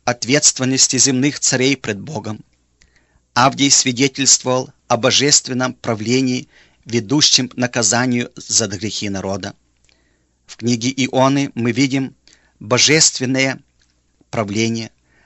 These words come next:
направленное к призыву о покаянии и явлении милости и прощения великого числа людей. А теперь мы в том же духе рассматриваем и книгу Михея.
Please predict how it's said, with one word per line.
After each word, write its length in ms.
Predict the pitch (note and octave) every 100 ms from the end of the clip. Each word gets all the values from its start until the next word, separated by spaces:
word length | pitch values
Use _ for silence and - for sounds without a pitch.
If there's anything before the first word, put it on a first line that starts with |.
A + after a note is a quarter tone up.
| _
направленное 920 | A#2 A#2+ - D3 D#3+ D3 C#3+ C#3 C#3 _
к 100 | -
призыву 680 | B2 A2+ - C3 B2 B2 -
о 80 | A2+
покаянии 800 | - G#2+ G2+ G2+ A2+ B2 A2+ A#2 _ - _ _ _
и 80 | C3+
явлении 560 | C3 A#2 D3 F3+ E3+ D3+
милости 720 | C3 D3 A2 - - G#2+ - _ -
и 80 | B2+
прощения 840 | B2+ A2+ - - D#3+ A2+ G2+ G2 _ _ _
великого 540 | G#2 G#2 A#2 B2+ A2 A2
числа 400 | - G#2+ G2+ F#2+
людей. 460 | G2+ F#2+ F#2+ C3+ _ _ _ _ _ _ _ _ _ _ _ _ _ -
А 80 | A2
теперь 500 | - G#2+ B2+ C#3+ A#2+ _ _ _ _ _ _ _ -
мы 140 | A#2 A2+
в 100 | -
том 220 | D3 D#3
же 140 | A#2
духе 460 | A2 C#3+ - - - _ _ _
рассматриваем 800 | A2+ B2 - B2+ C#3+ - C3+ C3 B2
и 160 | B2
книгу 360 | - A#2 A2+ A2
Михея. 500 | G#2+ - G#2+ F2+